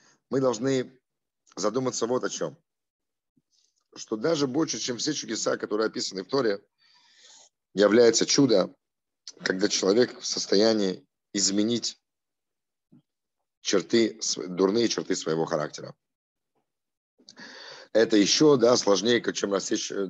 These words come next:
чем рассечь Красное море. Менять черты, то есть исправлять себя, свои каче-, качества, к которым человек уже привык, дурные, которые портят ему жизнь, изменить это, да, не менее великое чудо, чем то, которое описано в Торе". Рассказывает история про одного бедняка, который был очень, э,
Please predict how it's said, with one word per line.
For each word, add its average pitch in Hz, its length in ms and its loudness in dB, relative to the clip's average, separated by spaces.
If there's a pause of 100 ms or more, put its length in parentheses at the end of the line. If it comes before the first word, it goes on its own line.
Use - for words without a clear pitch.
(100)
чем 95 220 -4
рассечь 95 320 -6
Красное 95 340 -2
море. 87 300 -4 (340)
Менять 123 560 2
черты, 123 340 0
то 107 100 -2
есть 98 120 -6
исправлять 113 580 -2
себя, 104 380 -4
свои 123 480 -4
каче-, 92 320 -6
качества, 110 400 -6
к 80 40 -2
которым 98 260 -2
человек 90 240 -2
уже 85 120 -2
привык, 151 360 2 (320)
дурные, 107 440 4
которые 107 300 4
портят 107 320 -2
ему 95 160 -2
жизнь, 143 240 0
изменить 117 600 -2
это, 151 320 -2 (480)
да, 127 320 4
не 120 160 4
менее 120 380 4
великое 104 420 0
чудо, 117 400 -2 (240)
чем 90 240 -6
то, 113 100 2
которое 87 320 2
описано 85 340 -4
в - 60 -16
Торе". 69 260 -4 (1600)
Рассказывает 117 500 2
история 123 300 0
про 117 140 -2
одного 117 200 0
бедняка, 110 560 -2
который 117 320 -4
был 117 140 -4
очень, 113 320 -6
э, 110 380 0